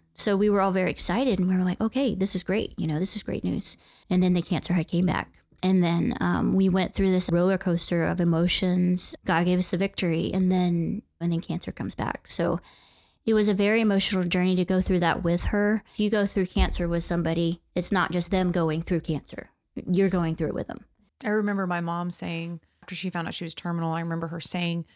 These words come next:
Speaker 2: to me about my dad, and we were talking about things like after she passes away and, like, some of those things that you kinda have to, you don't wanna talk about, but, and she even said, "Well, be gentle with your dad even now."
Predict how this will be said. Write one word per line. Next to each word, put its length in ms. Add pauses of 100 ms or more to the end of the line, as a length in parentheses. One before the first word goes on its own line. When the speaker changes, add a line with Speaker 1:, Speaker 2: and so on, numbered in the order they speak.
(100)
Speaker 2:
to 120
me 320 (120)
about 420
my 220
dad, 560 (160)
and 100
we 80
were 140
talking 360
about 300
things 320
like 260
after 300
she 160
passes 460
away 460
and, 100
like, 180
some 180
of 140
those 160
things 240
that 120
you 100
kinda 220
have 240
to, 100
you 100
don't 140
wanna 180
talk 220
about, 320
but, 200 (720)
and 160
she 140
even 220
said, 200
"Well, 120
be 100
gentle 280
with 140
your 100
dad 240
even 220
now." 460